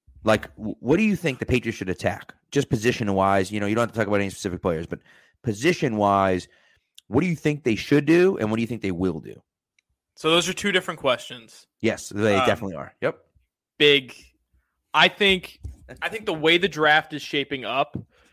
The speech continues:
Speaker 2: you can avoid an early linebacker. Like, I think the number one issue they need to address is getting faster on defense, getting, you know, more athletic.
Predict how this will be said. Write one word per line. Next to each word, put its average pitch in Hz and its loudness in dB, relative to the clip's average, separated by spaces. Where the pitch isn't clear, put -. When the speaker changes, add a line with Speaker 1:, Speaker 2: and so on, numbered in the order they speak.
Speaker 2:
you 165 -4
can 190 6
avoid 160 6
an 165 -4
early 151 -2
linebacker. 143 -4
Like, 160 -8
I 196 4
think 190 -8
the 151 -6
number 175 -2
one 151 -2
issue 147 -6
they 143 -10
need 127 -10
to 123 -10
address 131 -12
is 123 -20
getting 123 -8
faster 123 -12
on 120 -18
defense, 139 -14
getting, 123 -8
you 135 -10
know, 117 -10
more 139 -2
athletic. 135 -6